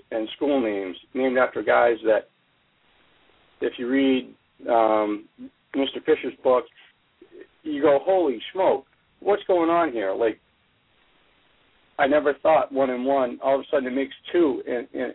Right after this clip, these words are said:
in a, in eureka moments. Like, like, you just go, "Wow." And when these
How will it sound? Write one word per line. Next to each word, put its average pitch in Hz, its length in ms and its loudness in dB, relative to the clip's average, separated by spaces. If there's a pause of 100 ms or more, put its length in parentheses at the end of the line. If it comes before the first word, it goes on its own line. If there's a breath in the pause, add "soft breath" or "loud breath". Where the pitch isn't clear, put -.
(160)
in 117 60 -4
a, 113 260 -2 (100)
in 113 420 -8
eureka 151 320 2
moments. 131 440 0
Like, 107 120 -6 (720)
like, - 160 0
you 135 140 -4
just 135 160 -10
go, 123 100 2
"Wow." 110 340 2 (540 soft breath)
And 117 340 -6
when 120 120 -4
these 123 100 -8